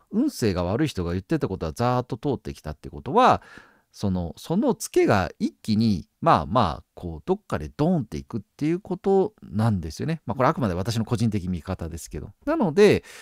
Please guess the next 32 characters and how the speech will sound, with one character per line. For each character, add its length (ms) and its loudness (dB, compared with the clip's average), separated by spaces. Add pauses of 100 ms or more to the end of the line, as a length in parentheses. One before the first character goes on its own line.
(120)
お 100 0
そ 120 -2
ら 140 2
く 140 -4
で 100 0
す 100 -10
け 140 -2
ど 120 -2
も、 240 0
今 240 -2
後 180 4
起 80 -14
き 80 -2
る 80 -2
こ 120 -4
と 120 -2
は 200 4
大 180 0
津 100 -8
さ 160 -2
ん 40 -2
に 120 -8
と 140 -8
っ 60 -8
て、 420 4 (340)
ま 300 4
あ、 40 -20 (140)
い 120 -2
わ 120 6
ゆ 60 6
る 200 0
考 160 0